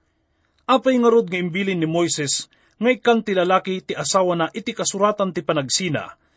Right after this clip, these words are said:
sana papanawen?" Natangken ngamin ti ulo yo.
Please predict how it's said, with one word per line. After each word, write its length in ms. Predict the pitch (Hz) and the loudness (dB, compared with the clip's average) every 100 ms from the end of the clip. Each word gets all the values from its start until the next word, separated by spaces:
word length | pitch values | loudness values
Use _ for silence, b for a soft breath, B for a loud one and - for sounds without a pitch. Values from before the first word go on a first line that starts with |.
| _ - | _ -6
sana 400 | - 269 240 208 | 2 2 2 2
papanawen?" 800 | 185 - 156 139 123 135 170 - _ _ _ _ _ _ _ _ - | 0 2 4 4 4 0 -4 -14 _ _ _ _ _ _ _ _ 2
Natangken 480 | 247 285 269 262 233 | 2 4 2 2 2
ngamin 320 | 202 185 196 | 4 2 -2
ti 160 | - 247 | -2 -4
ulo 240 | 247 214 190 | 0 2 4
yo. 240 | 143 92 | 4 2